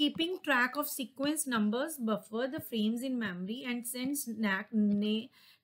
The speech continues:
no acknowledgement। ठीक है, तो इसके लिए नेगेटिव एक्नॉलेजमेंट, सॉरी। ठीक है, तो यहाँ पे इसके लिए क्या भेज रहा है कि ये रिसीव नहीं हुआ है, तो नेगेटिव एक्नॉलेजमेंट भेजेगा उस पर्टिकुलर फ्रेम के लिए जो मिसिंग है या डैमेज्ड है।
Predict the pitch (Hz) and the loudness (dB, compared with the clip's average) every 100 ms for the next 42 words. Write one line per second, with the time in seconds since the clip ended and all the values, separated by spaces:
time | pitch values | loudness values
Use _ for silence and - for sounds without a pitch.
0 | 214 262 285 269 214 175 170 170 185 294 | 6 6 6 4 0 -4 -6 -6 -6 -4
1 | 359 - 285 262 - 269 254 262 277 302 | -4 -2 0 0 -2 -2 0 4 4 4
2 | 302 240 196 185 175 165 170 156 165 165 | 2 0 -2 -6 -8 -12 -18 -18 -20 -20
3 | _ _ _ - 359 370 294 285 269 269 | _ _ _ -2 0 4 6 6 6 2
4 | 320 294 302 294 294 285 269 262 247 320 | 0 0 2 2 2 4 4 4 2 -2
5 | 349 320 285 285 285 277 254 233 208 180 | -2 2 2 2 0 0 2 4 4 2
6 | 185 196 226 226 247 302 294 285 262 226 | -2 -2 0 0 -2 -2 -2 -2 0 2
7 | 226 214 240 220 220 214 262 320 - 285 | 2 0 -2 2 2 2 -2 -2 0 0
8 | 294 285 277 277 262 226 220 233 285 277 | 0 -2 -2 -2 -2 -2 -2 -4 -6 -4
9 | 285 233 214 247 254 262 269 339 - 214 | 0 0 0 -4 -2 0 0 -4 -6 0
10 | 208 185 175 175 - - 156 | 2 2 -2 -12 -16 -14 -14